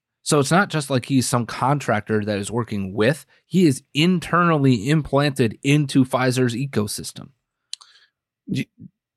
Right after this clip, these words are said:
Speaker 2: is he still employed there after last week, though?
Speaker 1: They haven't fired him. They,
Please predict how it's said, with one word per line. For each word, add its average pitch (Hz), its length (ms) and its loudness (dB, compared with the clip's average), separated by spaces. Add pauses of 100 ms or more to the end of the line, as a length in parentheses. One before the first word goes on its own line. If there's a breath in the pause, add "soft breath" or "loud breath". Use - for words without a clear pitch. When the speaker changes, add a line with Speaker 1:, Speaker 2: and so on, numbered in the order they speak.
(140)
Speaker 2:
is 127 80 0
he 135 80 0
still 196 320 2
employed 165 360 0
there 165 160 4
after 160 220 0
last 131 320 0
week, 165 180 0
though? 156 260 2 (1800)
Speaker 1:
They 95 340 -2
haven't 170 240 2
fired 107 380 -2
him. 143 100 2
They, 139 240 -2